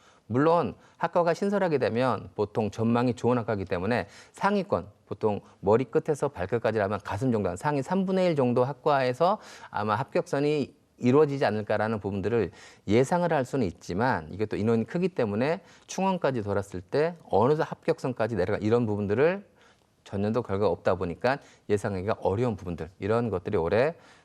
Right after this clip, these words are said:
어, 수시나 정시 상담에서 좀 어려움이 예상된다라고 할 수 있겠습니다.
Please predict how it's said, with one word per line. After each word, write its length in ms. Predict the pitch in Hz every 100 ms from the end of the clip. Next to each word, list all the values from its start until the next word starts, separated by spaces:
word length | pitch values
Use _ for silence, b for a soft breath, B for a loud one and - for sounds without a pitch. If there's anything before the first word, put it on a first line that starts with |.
| _
어, 100 | -
수시나 360 | - 131 135 117
정시 240 | 104 101
상담에서 580 | 117 120 113 85 - 120
좀 160 | 104 85
어려움이 440 | 90 101 95 107
예상된다라고 880 | 85 90 90 85 82 78 - 82 113
할 80 | 92
수 140 | -
있겠습니다. 460 | - - 87 90